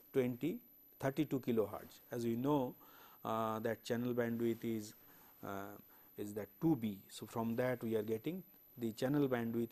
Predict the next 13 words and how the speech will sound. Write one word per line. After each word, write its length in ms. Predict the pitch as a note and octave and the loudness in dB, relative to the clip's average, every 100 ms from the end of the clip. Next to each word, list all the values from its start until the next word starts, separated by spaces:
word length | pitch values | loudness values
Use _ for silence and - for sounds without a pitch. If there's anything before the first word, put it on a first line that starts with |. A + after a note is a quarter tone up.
| - | -4
has 240 | C3+ D3 - | 0 0 0
to 120 | B2 | -2
be, 200 | A#2 G3 - - - - - _ A2 | -2 -4 -10 -20 -20 -20 -20 _ -4
uh, 560 | G2+ G2+ G2+ G2 G2 - - _ - - G#2+ | -2 -2 -2 -2 -4 -6 -14 _ -20 -18 -8
thirty-two 360 | B2+ A#2 A#2+ A2+ | -6 -4 -6 -2
kilohertz. 640 | B2 A#2 F#2+ E2 - - - _ | 2 2 0 -4 -14 -20 -20 _
It 120 | B2 A#2+ | -6 -4
is, 220 | A2+ - _ - - - - - - | -6 -10 _ -20 -20 -20 -20 -18 -4
and, 500 | C#3 D3 D3+ D3+ C#3+ | 2 4 4 2 4
uh, 500 | C3 B2+ B2+ B2 B2 - - _ _ _ | 6 8 6 6 4 0 -10 _ _ _
you 100 | B2+ | -4
know 160 | B2 B2 | -2 0
that, 180 | A#2+ | 0